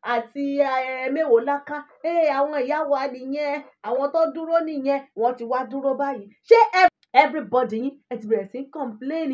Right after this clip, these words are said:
Torí ó ti kan oníkálukú yín. Ọ̀rọ̀ tó wà nílẹ̀ yìí, breakfast ni. Ó máa kan, wọ́n serve everybody ní wòtòwòtò right and left.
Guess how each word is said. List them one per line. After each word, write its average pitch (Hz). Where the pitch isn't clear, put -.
Torí 381
ó 415
ti 349
kan 339
oníkálukú 330
yín. 349
Ọ̀rọ̀ 339
tó 349
wà 370
nílẹ̀ 349
yìí, 269
breakfast 339
ni. 262
Ó 339
máa 339
kan, 285
wọ́n 339
serve 349
everybody 226
ní 214
wòtòwòtò 196
right 277
and 220
left. 233